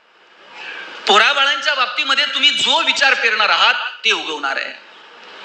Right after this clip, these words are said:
येणाऱ्या पिढीला काय विचार द्यायचा ते ठरवा, कोणता संस्कार द्यायचा ते ठरवा. येणाऱ्या पिढीसोबत प्रेमानं बोलावं.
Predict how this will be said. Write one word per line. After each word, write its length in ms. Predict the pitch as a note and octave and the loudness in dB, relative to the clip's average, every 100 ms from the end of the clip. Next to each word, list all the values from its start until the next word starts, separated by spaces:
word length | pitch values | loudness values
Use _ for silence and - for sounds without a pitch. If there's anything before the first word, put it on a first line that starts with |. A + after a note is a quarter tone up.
| - | -2
येणाऱ्या 360 | F3+ A3 B3 A#3 | 0 2 0 -2
पिढीला 320 | G#3+ G#3+ A3+ | -6 -6 -4
काय 200 | A3 G#3+ | -4 -6
विचार 320 | - G#3+ A#3 | -6 -4 -2
द्यायचा 260 | G3+ E3 D#3+ | -4 -4 -6
ते 120 | D3 | -4
ठरवा, 300 | C#3+ C3+ C#3 | -4 -2 -2
कोणता 360 | D#3+ A3 C4+ | 0 0 0
संस्कार 460 | - G3+ G3 A#3 B3+ | 0 0 0 0 2
द्यायचा 280 | A3+ G3 E3+ | 2 0 -2
ते 120 | D#3+ | -2
ठरवा. 340 | D3 C#3 C3 C3 - - - | -4 -2 -2 -4 -10 -10 0
येणाऱ्या 440 | A3 B3+ D4 D#4 | 0 4 4 2
पिढीसोबत 680 | D4+ B3+ A#3+ D4+ C4 A#3 C#4+ | 0 -2 -2 -4 -6 -4 -4
प्रेमानं 680 | D4+ - B3+ C4 D4+ E4+ D#4 | -4 0 0 2 2 2 -2
बोलावं. 600 | A#3+ C4 D#4+ D4 - - | 0 2 4 2 -4 -12